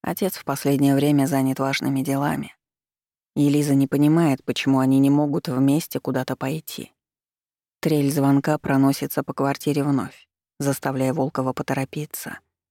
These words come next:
Он идёт к входной двери, дочь же не отстаёт ни на шаг,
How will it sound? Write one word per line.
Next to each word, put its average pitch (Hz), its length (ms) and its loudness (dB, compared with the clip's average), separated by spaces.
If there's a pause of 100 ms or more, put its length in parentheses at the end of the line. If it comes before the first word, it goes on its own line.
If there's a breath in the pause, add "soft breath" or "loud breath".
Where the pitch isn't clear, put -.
(480)
Он 165 200 2
идёт 180 180 0
к - 80 -14
входной 165 440 2
двери, 165 440 2
дочь 147 320 -2
же 156 200 0
не 160 120 4
отстаёт 160 480 -2
ни 151 80 4
на 156 160 4
шаг, - 460 -6